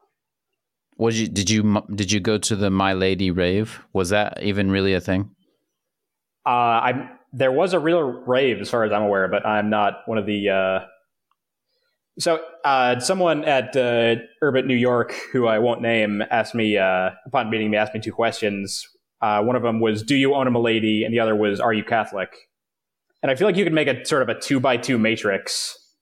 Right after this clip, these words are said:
Speaker 1: Oh, I, I'm pretty sure I know who that is.
Speaker 2: <laughs> And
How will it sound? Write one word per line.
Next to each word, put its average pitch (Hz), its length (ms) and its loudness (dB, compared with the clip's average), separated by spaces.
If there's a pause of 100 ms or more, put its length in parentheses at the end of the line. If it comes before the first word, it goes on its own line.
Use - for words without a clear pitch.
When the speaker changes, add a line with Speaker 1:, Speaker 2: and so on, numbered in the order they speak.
Speaker 1:
Oh, 90 180 2
I, 87 240 2 (140)
I'm 90 240 0
pretty 113 220 2
sure 101 200 2
I 90 80 2
know 90 160 2
who 90 160 0
that 78 180 2
is. 78 340 0 (960)
Speaker 2:
<laughs> - 80 -2 (640)
And 143 300 -2